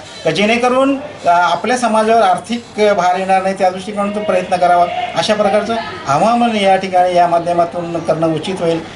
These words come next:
असं मला या ठिकाणी वाटतंय. तर, अ, समाज प्रबोधनाच्या दृष्टिकोनात हा जो उपक्रम सुरू केलेला आहे, त्याच्यामध्ये पण आम्ही समाज बांधवांना विनंती करतो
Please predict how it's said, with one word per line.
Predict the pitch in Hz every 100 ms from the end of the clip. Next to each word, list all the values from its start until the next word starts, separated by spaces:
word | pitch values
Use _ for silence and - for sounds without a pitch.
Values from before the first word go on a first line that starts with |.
| -
असं | 175 180 175
मला | 170 165 160 160 156 - -
या | 139 147
ठिकाणी | 139 147 143
वाटतंय. | 143 151 - 220 233 - - -
तर, | 190 196
अ, | 202 202
समाज | 196 175 202 214
प्रबोधनाच्या | 233 233 214 208 208 202 208
दृष्टिकोनात | 196 196 208 214 214
हा | 170 180
जो | 190
उपक्रम | 196 196 196 196 190 185 180
सुरू | - 156 165
केलेला | 170 170 175 175
आहे, | 160
त्याच्यामध्ये | - - 160 165 214 226 254
पण | 233 247
आम्ही | 220 233 233 233 - - -
समाज | 175 202
बांधवांना | 202 214 220 214 220 220
विनंती | 214 208 226 240 269
करतो | 220 185 135